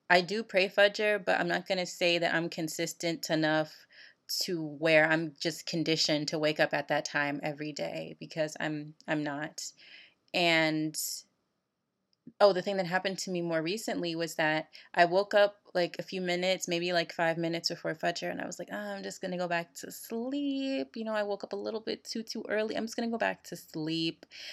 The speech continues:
I'll, I'll pray Fajr tomorrow. I'll pray when I wake up," you know? But then I heard this voice, and it was like, "Bria," like, just, like, calling me out, like, like, literally calling me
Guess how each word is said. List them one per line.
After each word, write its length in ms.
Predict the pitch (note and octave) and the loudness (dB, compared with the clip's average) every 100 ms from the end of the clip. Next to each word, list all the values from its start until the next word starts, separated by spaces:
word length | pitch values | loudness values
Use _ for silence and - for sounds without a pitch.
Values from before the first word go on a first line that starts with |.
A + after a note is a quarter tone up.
| - - | -6 2
I'll, 140 | F#3+ | 2
I'll 60 | F#3+ | 0
pray 220 | - G#3+ | -4 -6
Fajr 340 | G3+ G3+ G3 F#3+ | -2 -2 -2 -6
tomorrow. 460 | - F3 F3 F3 | -4 -2 -2 0
I'll 140 | E3+ F3 | 0 0
pray 220 | - G3+ | -2 -2
when 160 | F#3 F3 | 0 0
I 100 | E3+ | 0
wake 280 | F3 F3 E3+ | -2 0 2
up," 280 | E3+ - | 2 0
you 120 | E3 E3+ | -2 0
know? 400 | E3 E3 E3+ F3 - - - | 2 2 -2 -8 -14 -16 0
But 140 | F#3+ | 2
then 100 | F#3+ | 4
I 60 | F#3 | 4
heard 220 | E3+ G3 | 2 0
this 160 | E3+ D#3 | -2 -4
voice, 320 | F#3 F#3 E3 | 2 4 4
and 80 | D#3+ | -2
it 40 | |
was 120 | D#3 D#3+ | 0 -2
like, 220 | D3 - | -4 4
"Bria," 400 | G#3+ G3 - - - | 8 8 8 -2 -6
like, 380 | - - - - _ _ _ _ _ _ _ _ - | -6 -8 -14 -14 _ _ _ _ _ _ _ _ -2
just, 120 | F#3 | 4
like, 120 | F3 - | 4 4
calling 280 | G3+ F3+ F3 | 6 6 8
me 80 | |
out, 260 | E3+ D#3 - | 6 6 2
like, 140 | E3 D#3 - | -2 0 -4
like, 160 | E3+ | 0
literally 360 | F3 G#3 G#3 F3 | 6 6 6 2
calling 500 | - - F#3+ F#3+ F#3 | -2 2 4 4 2
me 160 | F3+ | -2